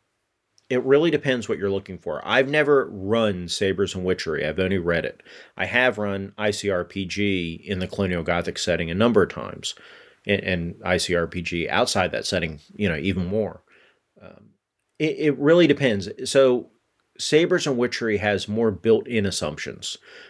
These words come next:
because it, it's a class system. So because of that, the classes have certain abilities. So if you don't want, now you could leave classes out. So if you don't want your players casting spells, then you could leave the magus out.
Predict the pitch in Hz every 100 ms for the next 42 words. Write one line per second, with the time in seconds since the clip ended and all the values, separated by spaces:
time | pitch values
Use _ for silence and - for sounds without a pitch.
0 | _ 113 107 117 104 104 107 101 - -
1 | 101 92 90 - - - - 104 - 76
2 | 73 - - - _ - 113 95 98 127
3 | 107 98 90 - - - 104 98 95 87
4 | - 92 - 104 90 85 104 101 73 -
5 | - - - _ - 113 104 107 104 123
6 | 127 127 110 - _ _ 127 120 123 135
7 | 107 117 - 110 98 98 104 73 98 92
8 | - 120 120 107 110 101 - _ - 120
9 | 117 101 - - 107 - 90 - 131 139
10 | 98 92 101 95 87 95 101 90 87 110
11 | 104 85 101 107 69 -